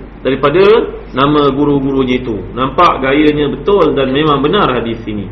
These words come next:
Bahawa kadang-kadang satu ilmu tu sampai kepada seseorang, tiba-tiba orang yang sampai kepadanya ilmu itu, dia menjadi lebih alim, lebih faqih daripada yang menyampaikan hadis itu kepadanya. Tuan-tuan pernah dengar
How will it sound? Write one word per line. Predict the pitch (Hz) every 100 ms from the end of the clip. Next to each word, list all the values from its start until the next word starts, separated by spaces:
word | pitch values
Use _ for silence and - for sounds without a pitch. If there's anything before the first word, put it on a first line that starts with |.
| - - - - - - - -
Bahawa | 113 139 156
kadang-kadang | 151 151 170 170 151 143
satu | 147
ilmu | 156 180 165
tu | 151
sampai | 151 160 160 165
kepada | 156 147 151
seseorang, | 151 143 147 180 226 240
tiba-tiba | 151 147 147 147 170 175 - -
orang | 135 156 151
yang | 143 156 156 147
sampai | 147 147 151 139
kepadanya | 147 151 156 147
ilmu | 151 151
itu, | 180 254 370 - - - - 120
dia | 139 160
menjadi | 147 135 139 143 135
lebih | 135 135
alim, | 127 131 131 120 104 - - - - - - - -
lebih | 117 135 131
faqih | 143 165 175 147
daripada | 131 127 135
yang | 131 123
menyampaikan | 123 123 127 123 120 165 226 330 - - - - -
hadis | 123 135 131
itu | 127 131 123
kepadanya. | 110 113 110 104 98 - - - - - - -
Tuan-tuan | - 240 226
pernah | 226
dengar | 247